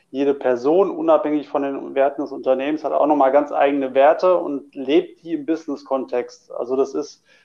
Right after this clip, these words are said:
halt auch nochmal privat, die Werte zu haben und dann im Business habe ich das Gefühl, bei vielen Führungskräften ist da auch nochmal ein großer Unterschied. Und da durfte ich Positives wie, ähm, nicht so Positives erfahren.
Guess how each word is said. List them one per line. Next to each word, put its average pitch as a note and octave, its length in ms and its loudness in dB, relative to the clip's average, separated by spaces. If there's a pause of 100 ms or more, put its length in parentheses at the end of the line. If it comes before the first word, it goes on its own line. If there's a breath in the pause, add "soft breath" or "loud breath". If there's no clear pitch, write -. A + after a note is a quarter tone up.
halt C3+ 140 -2
auch D3 140 2
nochmal C#3 580 4
privat, C#3 580 0
die E3 140 -6
Werte D#3 320 2
zu D#3 160 -2
haben D3 340 2
und C3+ 200 -8
dann C3+ 360 0
im C3 140 -10
Business F3 580 -2 (300)
habe C#3 160 2
ich C3+ 60 -6
das C3+ 140 -14
Gefühl, D3 340 -6
bei C3+ 320 4
vielen D3+ 400 -4
Führungskräften D3 680 -2
ist - 140 -8
da A#2 220 0
auch E3+ 280 2
nochmal E3+ 400 0
ein F3 60 2
großer E3+ 400 -2
Unterschied. E3 640 -4 (640 soft breath)
Und C3+ 420 0
da C3 100 6
durfte D3 340 2
ich - 320 -8
Positives D3 840 -4
wie, C#3+ 360 -4
ähm, C3 840 2
nicht E3+ 160 -2
so E3+ 120 2
Positives E3 680 -4
erfahren. D3+ 560 2